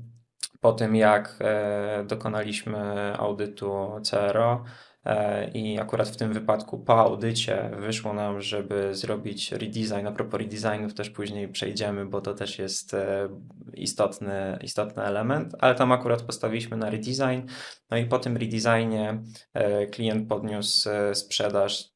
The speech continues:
w ciągu miesiąca o trzysta procent, czyli do dziewięćdziesięciu tysięcy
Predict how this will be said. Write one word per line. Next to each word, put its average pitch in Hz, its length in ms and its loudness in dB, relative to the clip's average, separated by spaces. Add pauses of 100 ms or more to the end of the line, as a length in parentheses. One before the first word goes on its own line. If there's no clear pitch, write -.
w - 160 -20
ciągu 104 280 -2
miesiąca 107 640 0
o 101 200 2
trzysta - 380 -2
procent, 98 580 -4
czyli 101 540 -6
do 98 380 0
dziewięćdziesięciu 101 640 -8
tysięcy 104 600 -8